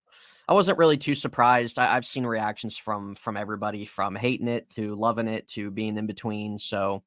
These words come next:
no matter, pro-, probably no matter who they were gonna hire at O C, people were gonna like it or not. I mean, it's just the nature of it. But I, I, I think just where I stand right now with it,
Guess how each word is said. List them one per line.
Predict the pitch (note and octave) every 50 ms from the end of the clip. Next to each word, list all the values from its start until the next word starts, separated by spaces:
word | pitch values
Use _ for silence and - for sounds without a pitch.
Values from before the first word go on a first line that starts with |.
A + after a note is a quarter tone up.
| _ _
no | A#2+ B2+
matter, | C#3 C#3+ D3 D3 C#3+ C#3+ C#3 C3 A#2+ - _ _ -
pro-, | F3 - -
probably | - G3 G#3 A3 G#3
no | F#3 E3 D#3
matter | D3+ C#3 C3+ C3 A2+
who | B2 C3 B2+
they | A#2+ A#2+ A#2+
were | A#2+ A#2
gonna | A2 A#2 A2
hire | - A2+ A2 A2 G#2+ G#2+
at | A2 G#2
O | G#2
C, | G#2+ - - A2+ A2 A2 A2 G#2 F#2+
people | - A#2 A2 A2+ G#2+
were | G#2+ G#2+ G#2+
gonna | A2 G#2+ G#2+
like | G#2 G#2 G#2 G#2 -
it | G#2+ G2
or | G#2 G#2
not. | G#2 G2+ G#2 G#2 G#2 G#2 -
I | -
mean, | G#2+ A2 G#2+
it's | G#2+
just | - A2+ A2 -
the | - G2+
nature | G2+ G2+ G2+ - - G#2+ G#2
of | G2+ G2+ G#2
it. | G2+ - _ _ _ _ _ _ _ -
But | G2+ A2+ A2 G#2+ G#2 -
I, | C3 C#3+ B2 C3+ E3
I, | - - _ _ _ C#3+
I | C#3+
think | C#3+ F3 F3 D3
just | D3+ B2+
where | D3 D3
I | C#3
stand | C#3+ C#3 - C#3 C3+
right | C3 C3 B2
now | B2+ C3 C3
with | C3+ B2+ B2+ C3+
it, | C3 C3 B2+ -